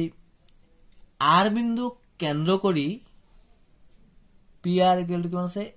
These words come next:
এইট ছেণ্টিমিটাৰ ব্যাসাৰ্ধৰ এটা বৃত্তচাপ আঁকিব লাগিব। আমি জুখি লওঁ।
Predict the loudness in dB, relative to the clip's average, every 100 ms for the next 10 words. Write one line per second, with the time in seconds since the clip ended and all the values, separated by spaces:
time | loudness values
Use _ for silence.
0 | -6 -4 -4 -2 -2 -2 -2 -4 -6 -8
1 | -8 -6 -6 -6 -12 -20 _ -20 -20 -12
2 | -2 -2 -2 -6 -6 -8 -8 -10 -8 -12
3 | -8 -10 -10 -14 -20 -20 _ _ _ -10
4 | -8 -6 -4 0 0